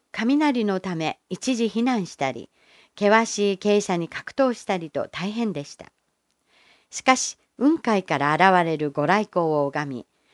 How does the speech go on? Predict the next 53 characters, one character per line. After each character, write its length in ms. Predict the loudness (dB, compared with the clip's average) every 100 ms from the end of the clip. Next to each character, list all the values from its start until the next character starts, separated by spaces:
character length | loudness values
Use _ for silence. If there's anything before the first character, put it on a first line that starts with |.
| _ _
三 400 | -4 0 2 2
千 320 | 2 2 2
七 220 | 0 -2
百 280 | -2 -4 -4
七 300 | -4 -2 -2
十 220 | 0 2
六 240 | 2 -2 -2
メ 180 | -2 -2
ー 40 |
ト 120 | -2
ル 140 | -2 0
の 160 | -2
山 260 | -2 -2 -2
頂 220 | 0 0
に 140 | 0
到 220 | -2 -4 -4
達 240 | -4 -6
し 140 | -8
た 140 | -4 -4
感 320 | -2 -4 -2
動 220 | -4 -4
は、 140 | -6 -10 _ _ _ _ _ _
子 140 | -2 4
ど 120 | 4
も 80 | 4
た 160 | -2
ち 140 | -6 -6
も 180 | -6 -6
生 260 | -2 0 0
涯 180 | 0 0
の 160 | 0
思 200 | 0 0
い 60 | 0
出 120 | -2
と 140 | -2 -2
な 160 | -2
る 80 | -4
こ 140 | -6
と 100 | -8
で 140 | -8 -10
し 160 | -8
ょ 180 | -8 -10
う。 100 | _ _ _ _ _ _ _ _ _ _ _ _ _ _ _ -4
こ 80 | 2
の 160 | 4 4
夏、 500 | 2 -4 0 0 -2
本 240 | -2 0 0
市 160 | 0
の 140 | -2 -2
中 240 | 0 0
学 180 | 0 -2
生 300 | -2 0 0
は、 160 | -2